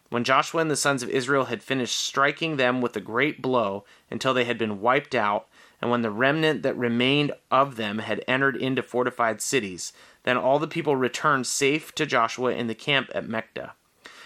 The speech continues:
Not a man moved his tongue against any of the people of Israel. Then Joshua said, "Open the mouth of the cave and bring those five kings out to me from the cave." And they did so and brought those five kings out to him from the cave,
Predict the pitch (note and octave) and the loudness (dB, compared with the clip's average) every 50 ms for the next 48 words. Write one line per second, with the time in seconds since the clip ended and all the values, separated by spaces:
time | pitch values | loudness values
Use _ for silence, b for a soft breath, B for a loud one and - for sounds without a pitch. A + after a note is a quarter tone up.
0 | B B _ C3+ C3+ C3+ - C3+ C3 C3 C3+ C#3 D#3+ E3+ E3 D3+ D3+ D3+ D3+ - | B B _ 2 2 2 2 0 0 2 4 4 4 4 2 2 0 0 -2 -2
1 | D3+ C#3 - - - - D3 C3+ B2+ A2 G#2 G2+ A#2 A2+ G#2+ - - - B2 C3 | -2 -2 -2 -4 0 0 2 2 0 -2 -2 -2 -2 -2 -2 -6 -4 -2 0 0
2 | C3+ D3 C3 B2+ - - A#2 - A2+ A2+ G#2+ G#2+ G#2+ - G2 F#2+ F#2 F2 - _ | 0 0 0 -2 -4 -6 -4 -2 -2 0 0 -2 -4 -4 -8 -8 -10 -12 -14 _
3 | _ _ b b b b b b b b b b - C3+ C3+ B2 C#3+ C3+ C3+ C#3+ | _ _ b b b b b b b b b b 0 0 2 4 4 4 2 2
4 | - E3 D#3 D3+ C#3 - - C#3 B2 A2+ - - - C#3+ D3+ D3+ - F3+ F3 E3+ | 0 -2 0 0 0 2 2 2 2 2 0 -2 0 0 0 2 0 0 2 2
5 | D#3+ D3+ C#3+ C#3 C3+ C3+ C#3 - - - C3 A#2 B2 - - - C3+ B2+ A2+ G#2+ | 0 2 2 4 4 2 2 -2 -6 -8 -6 -6 -6 -6 -2 0 2 2 2 0
6 | G#2+ - - A#2 A2+ G2+ - B2+ C#3+ D#3+ D#3+ D3 C#3 C3+ - - - B2+ C3 C3+ | -2 -4 -6 -8 -6 -2 -2 0 0 2 2 2 2 0 0 0 0 2 2 0
7 | A#2+ - - D3 C#3+ C3 A#2 - - A#2+ B2+ - - - B2+ A#2+ A2+ G#2 - - | -2 -2 -2 -2 0 0 -2 -2 -2 -2 -2 -2 -4 -4 -4 -4 -4 -6 -4 -2
8 | A#2+ B2 B2+ A#2+ A2+ G2+ - - D#2+ A#1 A1 - - _ b b b b b b | 0 0 0 0 -4 -4 -6 -8 -8 -8 -10 -12 -16 _ b b b b b b
9 | b b b b A#2 A#2+ B2 A#2+ A2 C#3+ D#3+ D3+ C#3+ - - A2 G#2 G2+ G#2 G#2+ | b b b b 0 0 0 2 2 2 2 2 0 -2 0 0 0 0 0 0
10 | G#2 A#2 A#2+ A#2+ - B2+ B2+ A#2 - - B2 B2 C#3+ D3 - - C#3 C3 B2+ A2 | 2 2 2 2 2 0 -4 -2 0 2 2 2 2 0 -2 -2 -2 -2 -2 -2
11 | G#2 A2 A#2+ A#2+ - - A#2 G#2+ G#2+ G#2 - - G#2+ G#2 G#2 - - - A2 G2+ | -2 -2 -2 -2 -4 -8 -8 -8 -8 -6 -6 -6 -6 -6 -8 -6 -6 -4 -4 -4
12 | F#2+ F#2 - | -4 -8 -12